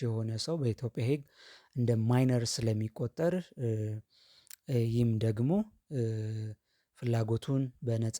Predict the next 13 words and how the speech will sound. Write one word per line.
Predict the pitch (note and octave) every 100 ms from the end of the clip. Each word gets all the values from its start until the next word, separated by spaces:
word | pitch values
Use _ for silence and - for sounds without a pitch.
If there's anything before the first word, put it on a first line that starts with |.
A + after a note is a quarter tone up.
| A#2
ፈቃድ | - B2 C#3 A#2
ይሰጣል | A#2 B2+ - B2 G#2+
ተብሎም፣ | A2+ G#2 G#2+ A2 A2 -
እ፣ | B2+ A2
ስለማይገመት | G#2 A#2 G#2+ G#2 G#2 G2+ A2 B2+ F#3 - _ _ _ _
ፍላጎትን | A#2+ A2 G#2+ A2 - G#2+
በግምት | G#2 G#2+ G#2+ G#2+
ውስጥ | A2+ -
ምንም | A#2+ B2+ B2
እንኳን | A#2 - A2+
ፈልገው | B2+ C3+ C3+ B2+
እንኳን | A#2 A2 A2+
ቢያደርጉ | A2 A2 A2 A2